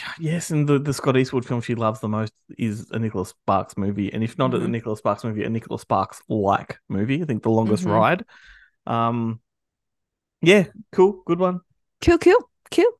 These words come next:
Speaker 1: Um, hang on. Hemsworth, which one's he been in?
Speaker 2: He was in the one with Miley Cyrus.
Speaker 1: Oh, okay. So when you said, yes, of course he was. That was, um,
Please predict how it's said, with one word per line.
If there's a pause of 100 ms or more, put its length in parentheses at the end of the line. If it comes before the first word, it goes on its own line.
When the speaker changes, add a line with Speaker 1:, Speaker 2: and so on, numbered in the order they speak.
(500)
Speaker 1:
Um,
hang
on.
Hemsworth,
which
one's
he
been
in? (840)
Speaker 2:
He
was
in
the
one
with
Miley
Cyrus. (1600)
Speaker 1:
Oh, (580)
okay.
So
when
you
said,
yes,
of
course
he
was.
That
was,
um,